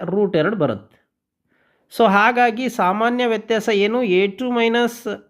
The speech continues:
ಎ ತ್ರೀ ಮೈನಸ್ ಎ ಟು is equal to ಎ ಟು ಮೈನಸ್ ಎ ಒನ್ ಸಮ ಆಗಿರೋದ್ರಿಂದ ಇದು ಸಮಾಂತರ, ಇದು ಸಮಾಂತರ ಶ್ರೇಣಿ ಆಗಿರೋದ್ರಿಂದ D is equal to ಏನಾಗಿರುತ್ತೆ? ರೂಟ್ ಎರಡು ಆಗಿರುತ್ತೆ. So ರೂಟ್ ಎರಡು ಆದ್ರೆ ಸಮಾಂತರ ಶ್ರೇಣಿಯ ಮುಂದಿನ ಮೂರು ಪದ,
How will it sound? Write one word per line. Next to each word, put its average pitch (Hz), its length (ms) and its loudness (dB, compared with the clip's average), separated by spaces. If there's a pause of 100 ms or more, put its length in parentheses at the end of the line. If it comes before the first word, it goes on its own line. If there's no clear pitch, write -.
(640)
ಎ 190 140 4
ತ್ರೀ 240 180 0
ಮೈನಸ್ 233 340 2
ಎ 202 120 2
ಟು 247 220 -2
is 196 160 0
equal 165 380 -2
to 196 160 -2
ಎ 185 220 0
ಟು 226 200 -6
ಮೈನಸ್ 208 380 0
ಎ 175 100 2
ಒನ್ 147 240 0 (200)
ಸಮ 185 160 -2
ಆಗಿರೋದ್ರಿಂದ 160 520 0
ಇದು 214 200 -2
ಸಮಾಂತರ, 160 440 -4 (800)
ಇದು 277 180 2
ಸಮಾಂತರ 262 460 2
ಶ್ರೇಣಿ 226 260 0
ಆಗಿರೋದ್ರಿಂದ 190 500 0
D 196 180 -2 (160)
is 208 120 -2
equal 226 200 0
to 208 60 -2
ಏನಾಗಿರುತ್ತೆ? 190 520 0
ರೂಟ್ 175 260 0
ಎರಡು 190 200 0
ಆಗಿರುತ್ತೆ. 123 480 -2 (460)
So 240 120 4
ರೂಟ್ 247 260 2
ಎರಡು 226 180 2
ಆದ್ರೆ 190 260 2
ಸಮಾಂತರ 214 380 -2
ಶ್ರೇಣಿಯ 196 280 -2
ಮುಂದಿನ 180 260 -2
ಮೂರು 175 220 0
ಪದ, 175 120 -4